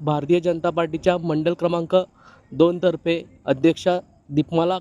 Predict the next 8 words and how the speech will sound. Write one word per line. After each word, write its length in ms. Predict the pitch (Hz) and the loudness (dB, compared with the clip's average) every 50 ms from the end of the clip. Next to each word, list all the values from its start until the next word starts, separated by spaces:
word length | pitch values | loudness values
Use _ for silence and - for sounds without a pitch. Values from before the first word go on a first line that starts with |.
| - | -2
काळे 240 | - 156 151 160 170 160 | -2 -2 0 0 -2 -2
नेहमीच 520 | 156 147 165 165 160 151 170 180 - - | -2 0 0 0 0 0 -2 -2 -4 -2
सामाजिक 460 | - 156 143 143 143 139 156 151 - 160 | -2 0 0 0 -2 -2 -4 -4 -4 -8
उपक्रम 440 | 139 - 156 143 156 160 165 160 | -4 -2 -2 0 0 0 -2 -2
घेत 260 | 156 139 143 135 - - | -2 -2 -2 -2 0 -2
असून 320 | 147 135 - 185 180 143 127 - _ _ - - - - - - | -2 0 2 2 2 2 0 -8 _ _ -20 -20 -20 -20 -10 0
आज 280 | - 156 170 175 - - _ _ - - - - _ _ - _ - - - _ - | 2 2 2 2 -4 -10 _ _ -20 -20 -20 -20 _ _ -20 _ -20 -20 -18 _ 4
अहिल्यादेवी 600 | 156 175 175 170 180 202 208 175 185 180 175 190 | 4 4 4 4 0 0 0 2 2 0 2 0